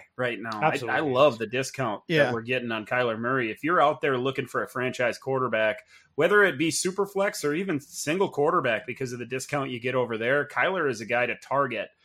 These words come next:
Speaker 1: uh, because so many dynasty managers seem to be sour on that. Let's move on to running backs here. Um, this is gonna be a fun conversation. I only listed one, and I already mentioned Bijan was in that first tier, that,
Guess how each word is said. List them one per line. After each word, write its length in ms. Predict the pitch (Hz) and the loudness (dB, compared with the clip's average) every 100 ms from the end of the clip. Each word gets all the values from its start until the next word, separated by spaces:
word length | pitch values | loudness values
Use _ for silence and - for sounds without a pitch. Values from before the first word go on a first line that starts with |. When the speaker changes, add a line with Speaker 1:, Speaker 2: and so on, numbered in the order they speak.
| _ _ _ | _ _ _
Speaker 1:
uh, 280 | - 117 110 | -6 -2 -2
because 280 | 104 - 131 | -4 -8 -6
so 180 | - 131 | -4 -2
many 140 | 135 | -2
dynasty 480 | 113 107 120 117 120 | -4 -6 -6 -8 -10
managers 460 | 104 101 95 98 - | -8 -10 -10 -12 -12
seem 220 | 131 113 | -10 -12
to 60 | |
be 120 | 101 101 | -12 -12
sour 440 | - 101 92 82 | -6 -4 -4 -6
on 140 | 82 | -12
that. 140 | 85 80 | -14 -10
Let's 200 | 143 147 | -6 -4
move 160 | 196 175 | 0 4
on 220 | 165 156 - | 4 4 -2
to 260 | 147 113 98 | -6 -6 0
running 300 | 123 165 147 | 4 4 4
backs 340 | 101 87 82 - | 0 -6 -8 -4
here. 340 | 120 104 98 _ _ _ _ - | -2 -2 -6 _ _ _ _ 4
Um, 320 | 131 127 131 | 6 6 4
this 220 | 151 214 | 4 4
is 80 | 254 | 4
gonna 160 | 190 165 | 0 2
be 80 | 139 | 0
a 60 | |
fun 260 | - 147 131 | 2 0 0
conversation. 800 | 139 131 127 131 127 135 147 151 - | 0 -2 -4 -4 -4 -4 -6 -6 2
I 260 | 165 247 - | 4 4 2
only 280 | 208 247 226 | 0 0 0
listed 380 | 208 202 170 | 2 2 -2
one, 380 | 131 156 151 104 - _ _ _ _ _ | -2 0 0 -2 -12 _ _ _ _ _
and 320 | 147 143 139 139 | 0 2 2 0
I 240 | 156 156 | 0 4
already 220 | 156 185 | 4 4
mentioned 360 | 165 170 - 156 | 2 -2 -4 -6
Bijan 500 | 156 147 170 170 165 | -6 -2 0 0 0
was 180 | 147 139 | -4 -4
in 120 | 147 | -2
that 220 | 143 139 | -2 -2
first 320 | 156 151 - | -4 -4 -4
tier, 300 | - 151 147 | -4 0 0
that, 220 | 143 123 | 0 -2